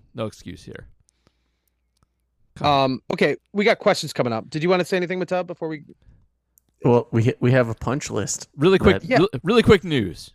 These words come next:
Speaker 1: Really quick news.
Speaker 2: I didn't see that Jackson Smith-Jigba broke his wrist.
Speaker 1: He did. He broke his wrist, which is pertinent because he's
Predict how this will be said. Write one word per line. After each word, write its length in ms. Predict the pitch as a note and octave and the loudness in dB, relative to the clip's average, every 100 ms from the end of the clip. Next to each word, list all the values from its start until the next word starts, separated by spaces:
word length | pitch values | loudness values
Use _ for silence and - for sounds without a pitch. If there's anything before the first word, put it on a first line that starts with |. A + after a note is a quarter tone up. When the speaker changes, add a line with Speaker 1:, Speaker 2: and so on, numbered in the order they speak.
| _ | _
Speaker 1:
Really 160 | D3+ D#3+ | -2 0
quick 220 | - - | -2 -4
news. 80 | C3+ | 0
Speaker 2:
I 40 | D#4+ | 2
didn't 220 | F4 D4+ | 4 2
see 160 | - F4 | 2 2
that 140 | F#4+ | 2
Jackson 400 | - A#3 - A#3+ | 4 2 2 -4
Smith-Jigba 640 | - G#3+ - A#3 G#3 G#3+ | 0 -2 0 -4 0 0
broke 220 | D#3+ E3+ F#3 | 0 -2 -2
his 160 | C3 | -6
wrist. 280 | G#2+ D3+ F#4 | -6 -4 -2
Speaker 1:
He 60 | C3+ | -2
did. 320 | - G3+ A#2+ | 0 2 2
He 100 | A2 | -2
broke 280 | G2 D3 D3+ | -2 -2 -2
his 160 | B2+ | -6
wrist, 340 | A2 D#2+ - - | -8 -10 -10 -8
which 160 | B2 | -6
is 140 | B2 F#2+ | -6 -2
pertinent 420 | - D3 C3 - | 0 0 -4 -8
because 280 | B2 A2 - | -4 -6 -6
he's 180 | G2 | -14